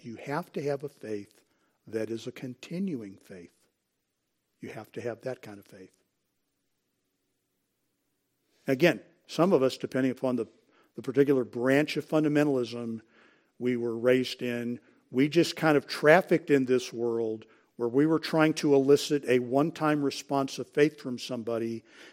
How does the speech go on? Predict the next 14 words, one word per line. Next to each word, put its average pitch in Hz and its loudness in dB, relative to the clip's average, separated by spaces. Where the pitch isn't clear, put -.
and 123 -4
perhaps 147 4
they 151 6
would 139 4
make 139 2
a 135 -6
public 131 -4
profession, 123 -6
and 113 -10
perhaps 143 -6
they 147 4
would 131 -4
get 127 -2
baptized, 107 -8